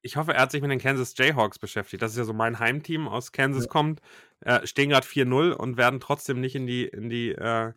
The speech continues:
Speaker 1: in die Top fünfundzwanzig in ganz vielen Rankings gemacht. Finde ich eine Frechheit, aber das nur so nebenbei.
Speaker 2: Okay, das, das, das nehme ich einfach mal so auf.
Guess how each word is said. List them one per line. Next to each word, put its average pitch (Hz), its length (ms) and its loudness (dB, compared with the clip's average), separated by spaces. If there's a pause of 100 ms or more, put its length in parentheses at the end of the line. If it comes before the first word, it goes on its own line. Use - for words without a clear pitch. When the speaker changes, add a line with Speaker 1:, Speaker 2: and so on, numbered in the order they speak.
(440)
Speaker 1:
in 113 80 -10
die 117 80 -6
Top 123 220 -6
fünfundzwanzig 127 560 -4
in 110 60 -8
ganz 104 160 -4
vielen 104 140 -4
Rankings 101 300 -6
gemacht. 98 180 -8
Finde 117 140 -12
ich 110 80 -16
eine 123 80 -6
Frechheit, - 680 -6 (100)
aber 101 440 -2
das - 180 -10
nur 107 120 -8
so 98 80 -6
nebenbei. 87 420 -8 (560)
Speaker 2:
Okay, 95 200 -6 (200)
das, - 200 -12 (220)
das, - 160 -8
das - 200 -6
nehme 127 200 2
ich 135 80 0
einfach 117 200 0
mal 110 140 0
so 107 120 0
auf. 113 340 0